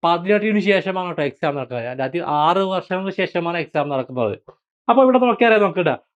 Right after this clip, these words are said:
പതിനഞ്ച് നാല് രണ്ടായിരത്തി ഇരുപത്തിനാല്, അതായത് ഏപ്രിൽ പതിനഞ്ചാം തീയതിയാണ് നമ്മുടെ നോട്ടിഫിക്കേഷൻ വരുന്നത് കേട്ടോ. ഏപ്രിൽ പതിനഞ്ചാം തീയതി നോട്ടിഫിക്കേഷൻ വരുമെന്ന് പറഞ്ഞിട്ടുണ്ട്. അതുപോലെ തന്നെ എന്ന് നോട്ടിഫിക്കേഷൻ എന്താണ് ക്ലോസ് ചെയ്യുമെന്ന് പ-,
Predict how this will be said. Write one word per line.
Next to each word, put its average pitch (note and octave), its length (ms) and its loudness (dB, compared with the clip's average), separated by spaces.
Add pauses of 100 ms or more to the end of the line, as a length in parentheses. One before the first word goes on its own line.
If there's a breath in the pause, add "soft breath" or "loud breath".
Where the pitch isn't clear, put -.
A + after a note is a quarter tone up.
(140)
പതിനഞ്ച് A3 640 2 (340)
നാല് G3 360 4 (100)
രണ്ടായിരത്തി F#3 560 0
ഇരുപത്തിനാല്, D3+ 540 -4 (300)
അതായത് D#3+ 400 -6 (140)
ഏപ്രിൽ G#3 600 0 (100)
പതിനഞ്ചാം G#3 540 -2
തീയതിയാണ് G#3 360 2
നമ്മുടെ F#3 200 -6
നോട്ടിഫിക്കേഷൻ E3+ 600 -4
വരുന്നത് C#3+ 320 -2
കേട്ടോ. - 420 -4
ഏപ്രിൽ D3+ 280 0
പതിനഞ്ചാം F3 400 -2
തീയതി F#3 140 -2
നോട്ടിഫിക്കേഷൻ E3 480 -4
വരുമെന്ന് E3 260 -2
പറഞ്ഞിട്ടുണ്ട്. D#3 560 0 (420)
അതുപോലെ F#3+ 280 4
തന്നെ G3+ 240 -2
എന്ന് G3+ 320 -2
നോട്ടിഫിക്കേഷൻ F#3+ 640 0
എന്താണ് F3 280 -4
ക്ലോസ് F3 240 2
ചെയ്യുമെന്ന് F3+ 300 0
പ-, F3 140 -4